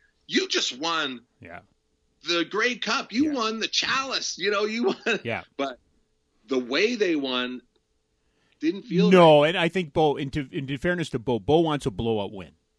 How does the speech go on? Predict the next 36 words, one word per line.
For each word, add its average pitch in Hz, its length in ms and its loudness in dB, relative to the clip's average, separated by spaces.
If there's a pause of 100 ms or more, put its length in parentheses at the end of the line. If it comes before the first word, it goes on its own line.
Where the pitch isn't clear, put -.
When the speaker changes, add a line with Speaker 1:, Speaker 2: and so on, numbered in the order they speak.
(240)
Speaker 2:
Like, 117 200 -8
Bo 170 260 6
Speaker 1:
He 175 60 6
Speaker 2:
want, 170 220 0
Speaker 1:
needs 135 80 -10
Speaker 2:
Bo 165 140 6
Speaker 1:
one. 180 100 6
Speaker 2:
wants 175 240 0
a 147 60 -8
signature 165 720 -4
blowout 135 640 -2
win. 107 240 -10 (320)
They 160 220 0
Speaker 1:
Well, 170 180 0
Speaker 2:
nearly 254 360 2
Speaker 1:
he 226 80 2
Speaker 2:
had 185 240 0
this 175 160 -4
signature 165 480 -4
win 147 260 -2
when 135 120 -4
they 131 100 -4
came 135 240 -6
back 131 200 -2
against 123 320 -6
Ottawa 127 400 -2
in 104 100 -6
forced 110 380 -8
overtime. 131 500 -4 (840)
Speaker 1:
Yeah. 87 240 -4 (260)
Speaker 2:
Or 139 80 0
did 151 140 -2
it 147 60 -6
get 156 200 -10
to 185 60 -8
overtime? 196 420 -8